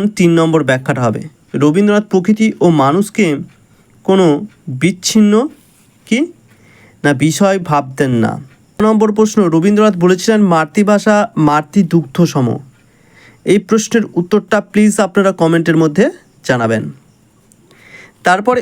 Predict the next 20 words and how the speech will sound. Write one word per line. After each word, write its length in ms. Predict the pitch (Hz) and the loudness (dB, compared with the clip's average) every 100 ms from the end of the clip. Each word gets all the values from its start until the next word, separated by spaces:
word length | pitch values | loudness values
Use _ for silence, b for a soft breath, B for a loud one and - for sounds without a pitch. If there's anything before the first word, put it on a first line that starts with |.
| - | -2
উনিশশো 500 | 185 208 214 - 247 | 0 2 0 -2 0
শতকে 540 | 220 240 220 226 - 226 | 0 -2 -2 -4 0 0
ছাপা 400 | 220 - 185 196 208 | 0 -2 -2 0 0
বইগুলির 580 | 175 175 190 208 220 214 | 2 2 2 2 2 2
চাহিদা 420 | 196 165 180 208 | -2 -2 0 0
বৃদ্ধি 400 | 175 170 143 185 | 0 -2 0 -2
পায়, 280 | 185 165 147 196 - _ _ _ b b b _ | 0 -2 -2 -8 -16 _ _ _ b b b _
এক 160 | 147 156 | -6 -2
নম্বর 280 | 156 143 135 | 0 2 0
ব্যাখ্যাটি 400 | 117 120 127 123 | 0 -2 -2 -4
হবে, 220 | 120 113 151 - _ _ B B B | -4 -6 -10 -14 _ _ B B B
ওই 140 | 180 214 | 0 2
সময় 260 | 226 220 - | 2 0 -2
একাধিক 500 | 160 - 208 220 220 | -6 -2 -2 -2 -4
শিক্ষা 360 | - 214 - | -4 -4 -2
প্রতিষ্ঠান 460 | 220 190 180 - 214 254 | -2 -2 -4 -2 -2 2
গড়ে 200 | 170 147 | 2 2
উঠেছিল 360 | 127 127 - - | 0 -2 -2 -6
বলে। 200 | 120 - - _ _ _ _ _ B B B B B - | -6 -8 -12 _ _ _ _ _ B B B B B -2
তারপরে 440 | 170 196 240 226 | 0 0 0 0